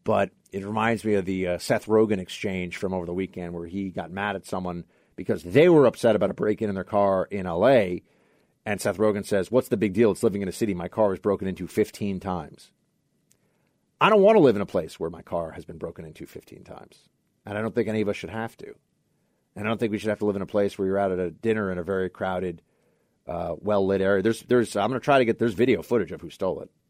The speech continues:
because there's a camera that points right at the spot in front of a fancy hotel in New York. This was not in an area we would think. So I'm gonna try to get the footage. They wouldn't share it with me. I asked them if they'd give me the footage.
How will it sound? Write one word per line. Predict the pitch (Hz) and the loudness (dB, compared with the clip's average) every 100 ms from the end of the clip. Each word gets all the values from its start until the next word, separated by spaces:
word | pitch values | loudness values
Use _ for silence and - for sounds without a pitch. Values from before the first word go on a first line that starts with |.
| _ | _
because | - 104 87 | -14 -10 -6
there's | 87 80 | -6 -6
a | 80 - | -12 -6
camera | 107 107 90 | -2 0 -2
that | 80 | -4
points | - 92 - | -8 -8 -6
right | 87 90 | -4 -4
at | 87 78 | -4 -6
the | - | -12
spot | - 101 92 80 _ _ | -4 -2 0 -4 _ _
in | - 98 | -10 -2
front | 101 | -2
of | 85 | -2
a | - | -6
fancy | 110 101 95 87 | -4 -4 -4 -8
hotel | 82 107 87 80 | -8 -8 -8 -10
in | 82 | -14
New | |
York. | 82 90 - | -8 -8 -8
This | 95 - | -14 -12
was | 90 | -8
not | 98 92 | -8 -8
in | 90 | -8
an | 90 | -4
area | 95 87 | -2 -2
we | 82 | -4
would | 85 - | -8 -6
think. | 92 82 _ _ _ _ _ _ _ _ | -8 -8 _ _ _ _ _ _ _ _
So | - 123 117 110 _ - | 0 4 4 0 _ -10
I'm | 101 107 - - | -6 -6 -10 -10
gonna | 107 104 | -6 0
try | 139 147 | 4 4
to | |
get | 123 | 4
the | - | 0
footage. | - 101 92 104 | -2 0 0 2
They | 120 | 6
wouldn't | 175 175 | 6 6
share | 151 160 | 6 6
it | 135 | 6
with | 95 | 4
me. | 98 | 0
I | 95 95 113 | 0 2 2
asked | - | 0
them | 92 82 80 | -6 -8 -10
if | 90 | -4
they'd | 90 | -2
give | 90 90 | -2 -4
me | |
the | 85 | -6
footage. | - 92 85 80 | -4 -4 -4 -8